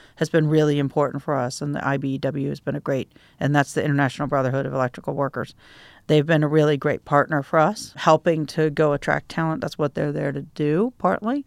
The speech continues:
And for us to make sure that we look at them as a partner, we don't look at them as something to be afraid of. We look at something to bring to the mix.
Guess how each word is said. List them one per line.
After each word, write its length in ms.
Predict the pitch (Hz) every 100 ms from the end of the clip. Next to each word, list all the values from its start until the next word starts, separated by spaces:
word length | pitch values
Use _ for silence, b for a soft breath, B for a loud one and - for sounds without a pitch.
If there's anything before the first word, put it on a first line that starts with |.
| b b b
And 260 | 151 151 139
for 180 | - -
us 180 | 160 -
to 80 | 165
make 160 | 160
sure 280 | - 170 156
that 220 | 151 147 b b -
we 240 | 151 175
look 240 | 165 202 196
at 100 | 175
them 140 | 175
as 120 | 170
a 40 | 165
partner, 480 | - 190 160 165
we 100 | 151
don't 220 | 156 160 196
look 160 | 151
at 120 | 147
them 200 | 156 151
as 220 | 151 147 -
something 600 | - 170 151 165 151 143
to 240 | - 151
be 260 | 147 160 151
afraid 360 | 131 165 156
of. 140 | 147 143
We 120 | 147
look 160 | 147 127
at 200 | 120 -
something 460 | - 160 135 165 -
to 100 | 143
bring 220 | 160 143
to 100 | -
the 80 | 143
mix. 280 | 143 -